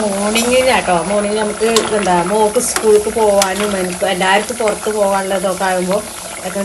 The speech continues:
രാവിലെ തന്നെ ഉണ്ടാക്കലാണ്. ചിക്കന് എന്താ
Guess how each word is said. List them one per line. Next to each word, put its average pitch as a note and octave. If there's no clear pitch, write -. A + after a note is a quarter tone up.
രാവിലെ F#3+
തന്നെ B3
ഉണ്ടാക്കലാണ്. G3
ചിക്കന് B3
എന്താ F3